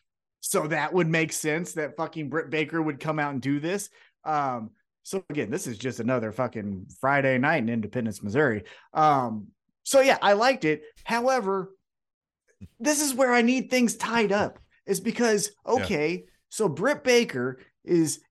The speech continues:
Speaker 1: is consumed with, "What the fuck is Chris Jericho doing to my boyfriend, Adam Cole?"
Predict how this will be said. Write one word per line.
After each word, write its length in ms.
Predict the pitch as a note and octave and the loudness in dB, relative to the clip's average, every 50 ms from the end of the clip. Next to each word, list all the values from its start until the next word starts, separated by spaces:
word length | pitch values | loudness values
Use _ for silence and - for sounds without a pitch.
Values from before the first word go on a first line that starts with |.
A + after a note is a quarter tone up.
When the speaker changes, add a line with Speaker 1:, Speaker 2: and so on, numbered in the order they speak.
| _ - | _ -4
Speaker 1:
is 120 | F3+ - | -4 -2
consumed 600 | - - E3+ D#3+ - - B3 B3+ B3 A#3 G3+ D#3+ | -2 -2 -2 -2 0 0 0 2 2 4 4 4
with, 320 | D#3 D#3+ E3+ D#3+ D3+ D3 - - _ _ _ _ - | 4 6 6 6 6 4 2 -6 _ _ _ _ 0
"What 260 | C#3+ G3 A3 G#3+ - | 2 2 2 2 -2
the 80 | - | -8
fuck 360 | F3+ - G3+ F#3 E3+ D#3+ - D#3+ | -4 0 0 2 2 0 -2 -4
is 140 | C#3 - | -6 -4
Chris 260 | - - F#3 F3+ D#3+ - | 0 2 2 2 2 0
Jericho 400 | - E3 E3 D#3+ D3+ - D#3+ C#3+ | -2 -2 -2 -2 -2 -2 -4 -4
doing 380 | B2+ C#3 D#3 E3 D#3+ D#3 D3 C3 | -2 -2 -2 -2 -2 -2 -4 -6
to 140 | - C3 | -6 -6
my 360 | B2+ B2+ B2+ C3+ D3+ E3+ F3+ F3+ | -4 -4 -2 -2 -2 -2 -4 -4
boyfriend, 600 | D3 D3+ D3+ D#3+ D3+ C#3+ - - C3 B2 A2+ - | -6 -6 -4 -4 -4 -4 -6 -8 -8 -8 -8 -8
Adam 280 | C3+ C#3+ C#3 C3+ B2+ B2 | -6 -6 -4 -4 -4 -4
Cole?" 340 | - F#3 E3+ B2 - - | -4 -4 -4 -4 -6 -8